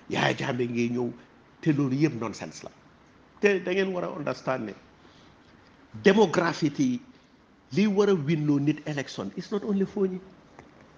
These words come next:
Foni is thirty-four thousand votes, man check naa ko. Two thousand and sixteen, Jammeh got, A P R C got two hundred and two, no, two hundred and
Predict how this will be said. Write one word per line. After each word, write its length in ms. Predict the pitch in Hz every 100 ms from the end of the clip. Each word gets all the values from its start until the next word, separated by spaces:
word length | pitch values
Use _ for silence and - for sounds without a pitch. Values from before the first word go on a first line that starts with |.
| - - - - -
Foni 420 | - 233 202 202
is 140 | 180
thirty-four 640 | - 254 247 240 - 233
thousand 540 | 233 220 220 196 208 185
votes, 440 | 147 226 220 - -
man 120 | 196
check 180 | 196 214
naa 140 | 214 202
ko. 180 | - 160 - - - - - - - - - - - - - -
Two 140 | - 247
thousand 460 | 240 233 220 208 208
and 120 | 202
sixteen, 600 | - 202 - - 202 139 - - - -
Jammeh 480 | 208 208 202 202 196 - - - - - - 113
got, 200 | 190 190 - 302
A 380 | 302 277 214
P 240 | 208 202 202
R 200 | 190 190
C 220 | - 190 156
got 160 | 185 180 - -
two 320 | 226 220 202 -
hundred 420 | 180 190 175 185 180
and 220 | - 170 208
two, 140 | - 196 - - -
no, 140 | 160 143 -
two 140 | - 220
hundred 340 | 202 196 190 -
and 160 | 180